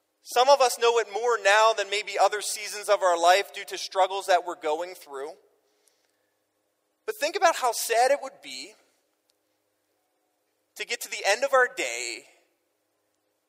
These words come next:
and realize that there was unlimited power of God that he was waiting to unleash in our life to encourage us as we were going through trials,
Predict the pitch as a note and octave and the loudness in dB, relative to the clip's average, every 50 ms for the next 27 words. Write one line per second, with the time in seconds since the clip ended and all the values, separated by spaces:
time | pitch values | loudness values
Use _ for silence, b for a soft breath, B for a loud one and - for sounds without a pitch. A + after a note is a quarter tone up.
0 | _ _ _ _ _ _ _ _ _ _ _ _ _ _ _ - G3+ G3+ G3+ F#3+ | _ _ _ _ _ _ _ _ _ _ _ _ _ _ _ -4 -4 -4 -4 -6
1 | F#3 G#3+ A#3+ B3+ B3 A3 G3 E3+ E3 D#3+ D3 D#3 D#3 - - - - - _ _ | -8 -4 0 2 2 4 4 4 2 0 -2 -6 -10 -14 -14 -16 -18 -20 _ _
2 | _ _ _ _ _ _ _ _ _ _ _ _ _ _ _ _ _ _ _ _ | _ _ _ _ _ _ _ _ _ _ _ _ _ _ _ _ _ _ _ _
3 | _ _ _ - F#3+ F#3+ F#3+ G3 A#3+ C4 C#4 C4 B3 - - G#3+ G#3 G3 F#3+ G3+ | _ _ _ -6 -6 -4 -2 0 0 0 0 -2 -4 -2 -2 -2 -2 -2 0 0
4 | A3+ C4 C#4 D4 D4 D4 C#4+ - - - - A3 A3+ A#3 A3+ A3 G#3+ G3 - - | 0 0 0 -2 -6 -8 -8 -10 -8 -2 0 0 0 0 0 -2 -4 -4 -4 -4
5 | G#3+ G3+ G3 G3 F#3 F#3 - - A3+ A3 G3+ G#3 - E3+ E3 G#3 A#3 C4 C#4+ D4 | -2 0 0 0 -2 -4 -8 -10 -14 -14 -14 -14 -14 -10 -6 -4 -4 -4 -4 -6
6 | D4+ - - - A#3+ G#3+ G3 F#3 G3 A#3+ C4 - - C4 A#3 A3 A3+ A3 G3+ F#3 | -10 -10 -6 -4 -4 -4 -4 -4 -6 -6 -8 -8 -6 -4 -2 0 0 2 2 4
7 | F3 F3 F3 - - G3+ F#3+ - B B B B A3 A3 G#3+ - - - C#4 C#4+ | 2 2 2 0 -2 -4 -4 -4 B B B B -10 -10 -10 -10 -8 -6 -4 -2
8 | D4 D4 D4 C#4+ - B3+ A#3+ A#3 A3 - G#3+ G#3 G#3+ G3+ F#3 - G3+ G#3+ A#3 A#3+ | -2 -4 -4 -2 -2 -2 -2 -2 -4 -6 -8 -8 -8 -8 -4 -2 -2 -2 -2 -4
9 | A3+ - A3+ A#3 G#3+ - F3+ D3 C3 C#3 C3+ C3+ C#3+ D3+ D3 - - | -10 -14 -16 -16 -10 -8 -6 -4 -4 -4 -6 -8 -10 -14 -16 -20 -20